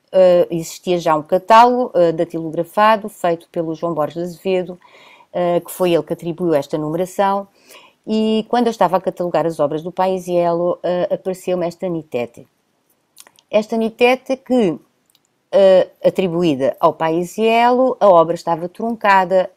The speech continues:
eh, tinha, portanto, faltava o primeiro volume do primeiro ato, e, eh, portanto, havia o segundo, eh, e o terceiro volumes com o terceiro,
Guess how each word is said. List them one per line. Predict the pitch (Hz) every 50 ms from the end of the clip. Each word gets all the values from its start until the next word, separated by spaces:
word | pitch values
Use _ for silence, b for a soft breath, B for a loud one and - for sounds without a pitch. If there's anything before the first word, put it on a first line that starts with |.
| _
eh, | - 180 175 175 175 175 175 170 170 170
tinha, | _ - 190 175 170 160 156 139 - - _ _ _ _ _ _
portanto, | 160 - - _ - 180 165 160
faltava | - - 180 175 - 180 170 156 160 165 151 -
o | - 220
primeiro | 185 - - 185 175 170 165 160
volume | 156 - 175 170 170 175 175 185 190 175
do | 160 156
primeiro | - 170 165 156 151 147 151 165 185
ato, | 180 180 175 - _ - 190 185 b b b b b b b b b b b b _ _
e, | - - 208 208 208 208 208 208 214 208 208 208 208 208 208 208 202 196 - - _ _ _ _ _ _ _ _ _ _ -
eh, | 196 196 202 202 202 202 208 202
portanto, | - - _ 190 185 180 190
havia | 175 185 196 196 196
o | 202 196
segundo, | - - - 196 190 202 208 214 220 220 220 220 - - _ _ _ _ _ _ _ _ _ -
eh, | - 180 180 180 175 - - 175 170
e | 180
o |
terceiro | 175 - - - 170 165
volumes | 165 - 185 190 208 214 202 -
com | - - 165 165 160 -
o | - 151 151 147
terceiro, | - - - - 175 170 175 170 -